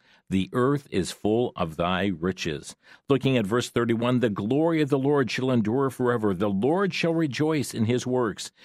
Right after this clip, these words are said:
He looketh on the earth, and it trembleth. He toucheth the hills, and they smoke.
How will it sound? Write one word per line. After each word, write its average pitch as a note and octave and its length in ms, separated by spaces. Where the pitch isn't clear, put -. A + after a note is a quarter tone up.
He D#3+ 160
looketh D3+ 360
on C#3+ 120
the C#3 160
earth, D3+ 280
and B2 120
it B2 120
trembleth. B2+ 580
He B2 120
toucheth D#3+ 440
the C3+ 80
hills, C#3+ 420
and A2+ 100
they A2 100
smoke. C3 460